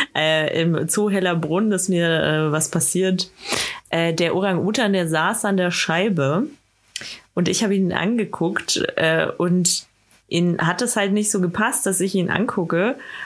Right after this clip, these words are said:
Und, ähm, also ich stand auch mega nah an dieser Scheibe, weißt du?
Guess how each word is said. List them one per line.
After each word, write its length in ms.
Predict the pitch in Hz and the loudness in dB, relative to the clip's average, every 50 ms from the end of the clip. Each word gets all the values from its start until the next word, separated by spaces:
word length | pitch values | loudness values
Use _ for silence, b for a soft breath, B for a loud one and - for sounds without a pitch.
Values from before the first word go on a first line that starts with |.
| B B B _ _ | B B B _ _
Und, 320 | 175 175 185 180 170 - - | 0 0 2 2 0 0 0
ähm, 320 | - 165 165 160 165 151 - | 0 0 2 2 0 0 0
also 180 | - 165 160 170 | -2 0 0 0
ich 100 | 170 - | 0 2
stand 220 | - 202 196 214 | 0 0 0 0
auch 160 | 214 190 156 | 0 0 2
mega 320 | 185 180 170 185 175 185 170 | 2 2 2 2 2 2 2
nah 160 | 160 156 156 | 2 2 2
an 80 | 156 151 | 2 0
dieser 220 | 156 151 147 143 | 0 0 0 0
Scheibe, 420 | 131 - 131 135 135 135 131 131 | 0 0 2 2 2 2 2 2
weißt 280 | 127 135 151 - - - | 2 2 2 0 0 0
du? 200 | 180 190 202 196 | 0 0 0 -2